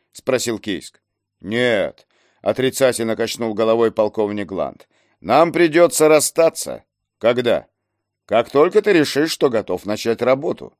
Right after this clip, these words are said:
Кийск посмотрел по сторонам. Вокруг него было только пустое пространство.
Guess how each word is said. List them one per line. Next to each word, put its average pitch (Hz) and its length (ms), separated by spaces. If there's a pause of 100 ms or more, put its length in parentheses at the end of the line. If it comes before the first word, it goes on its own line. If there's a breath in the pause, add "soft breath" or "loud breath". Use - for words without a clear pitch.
(960)
Кийск 127 340
посмотрел 117 540
по 117 120
сторонам. 117 560 (520)
Вокруг 147 480
него 175 300
было 147 320
только 135 320
пустое 135 360
пространство. 123 840